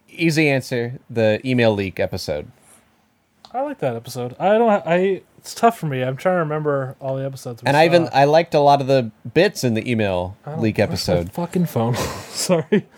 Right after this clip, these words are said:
Speaker 2: I was gonna try to bring up a, a list of the episodes, but, uh, I don't know where I put my phone.
Speaker 1: Well, typically we,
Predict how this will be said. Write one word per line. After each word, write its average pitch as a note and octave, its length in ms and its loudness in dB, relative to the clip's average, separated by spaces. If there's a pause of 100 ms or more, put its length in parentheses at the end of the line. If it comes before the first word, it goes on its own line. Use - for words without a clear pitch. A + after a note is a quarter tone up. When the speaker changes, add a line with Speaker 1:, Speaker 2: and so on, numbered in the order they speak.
(180)
Speaker 2:
I E3+ 40 4
was E3+ 100 2
gonna G3 160 2
try G3+ 120 2
to E3+ 60 2
bring E3+ 200 0
up D3 80 0
a, D3 40 2
a C#3 240 0
list C#3+ 220 -4
of C3 80 -10
the B2+ 100 0
episodes, A#2+ 440 -4
but, A2+ 200 -6 (100)
uh, A2 460 -4
I A2+ 80 -4
don't C3 120 0
know C3+ 60 2
where C3+ 120 4
I - 20 0
put D3+ 120 -2
my D3+ 100 -2
phone. D3 240 0 (840)
Speaker 1:
Well, C3 100 -2
typically D#3 380 0
we, G#2+ 400 -2